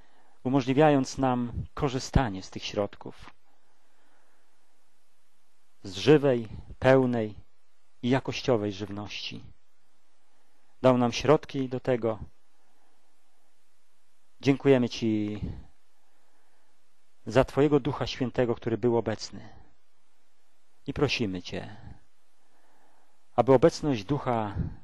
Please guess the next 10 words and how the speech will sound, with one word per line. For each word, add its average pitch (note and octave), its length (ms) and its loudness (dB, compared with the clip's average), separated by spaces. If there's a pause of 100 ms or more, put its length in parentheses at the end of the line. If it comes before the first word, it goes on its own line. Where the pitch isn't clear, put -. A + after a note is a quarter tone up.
(300)
zawsze A2+ 400 -4
towarzyszyła G#2+ 680 0
nam. G#1+ 240 -8 (1900)
Aby A#2 160 4
Jezus D3 280 8
Chrystus, - 800 -2 (580)
który A#2+ 240 0
jest - 380 2
naszym C3 400 0
życiem, G#2+ 560 -4